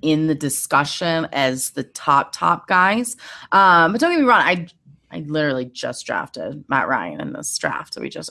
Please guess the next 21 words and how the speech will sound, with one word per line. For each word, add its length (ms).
are 80
doing 300
today. 320
Um, 540
but 100
I 120
just 200
wouldn't 240
put 120
him 220
up 200
there. 200
New 280
offensive 520
coordinator, 720
and 240
last 340
year 100
he 140
was 160
just 240